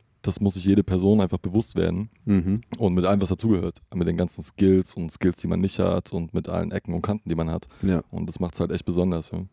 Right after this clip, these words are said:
Speaker 2: Ja. Und auch wenn's ein Vorbild ist, so, ne? Auch wenn man voll
Speaker 1: Voll.
Speaker 2: heraufschaut zu einer
Speaker 1: Ja.
Speaker 2: Person, dann ist es wahrscheinlich am Ende trotzdem kontraproduktiv, wenn
Speaker 1: Ja.
Speaker 2: man wirklich versucht, so zu sein.
Speaker 1: Ja.
Speaker 2: Und was ich auch krass fand, was ich einerseits,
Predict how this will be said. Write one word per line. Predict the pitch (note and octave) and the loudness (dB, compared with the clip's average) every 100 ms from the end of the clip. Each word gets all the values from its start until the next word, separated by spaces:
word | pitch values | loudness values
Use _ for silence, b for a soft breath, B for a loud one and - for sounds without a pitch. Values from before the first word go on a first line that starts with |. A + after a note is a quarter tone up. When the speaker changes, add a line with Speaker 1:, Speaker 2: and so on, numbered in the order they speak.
| - | -2
Speaker 2:
Ja. | F#2 E2+ - B B B B | 2 2 -2 B B B B
Und | A#2+ G#2 | 4 6
auch | F2+ | 6
wenn's | F2 E2+ - | 4 0 0
ein | |
Vorbild | D#2+ E2+ E2+ E2+ | 2 4 4 4
ist, | F2+ F2 | 2 0
so, | F#2 F2 | 0 2
ne? | F2 A2+ | 2 2
Auch | F#2 E2+ | 0 2
wenn | E2+ | 2
man | E2 | 2
voll | - F2 E2 - _ - | 4 4 4 -2 _ -16
Speaker 1:
Voll. | - D#2 | 0 2
Speaker 2:
heraufschaut | F2 F2+ F#2+ - F2+ E2+ | 4 4 4 2 0 0
zu | - | 0
einer | F2 | 2
Speaker 1:
Ja. | E2+ | 4
Speaker 2:
Person, | F2 E2+ F2 E2+ | 4 2 0 0
dann | E2 E2 | 0 0
ist | D#2+ - | 0 -2
es | F2 - | -8 -6
wahrscheinlich | F#2 - F2 F2+ F2 F2 | -6 0 0 2 0 -2
am | E2+ | 0
Ende | F2 F2 | 0 0
trotzdem | - F#2 - F2+ E2+ | 0 -2 0 -2 0
kontraproduktiv, | F2+ F#2 E2+ F#2 F2 - F2+ - | 0 0 -2 0 0 0 -2 2
wenn | E2+ | 2
Speaker 1:
Ja. | |
Speaker 2:
man | E2+ | 4
wirklich | E2+ F2 F2 | 2 0 -2
versucht, | - E2+ F2+ E2+ | 0 0 0 -2
so | - F2 | -2 -2
zu | - | 0
sein. | E2+ F2 E2+ | 0 0 0
Speaker 1:
Ja. | F2 E2 B B B | -2 -4 B B B
Speaker 2:
Und | G2+ | 2
was | F#2 | 2
ich | F#2 | 6
auch | A2 - _ - | 4 4 _ -6
krass | - G#2 | -2 -2
fand, | - A#2 A#2 - _ - | 2 4 2 -2 _ -2
was | F2 E2+ | 0 0
ich | D#2+ | 0
einerseits, | D2 F#2 F2 E2+ E2+ E2 - - | 2 4 4 2 2 0 -6 -12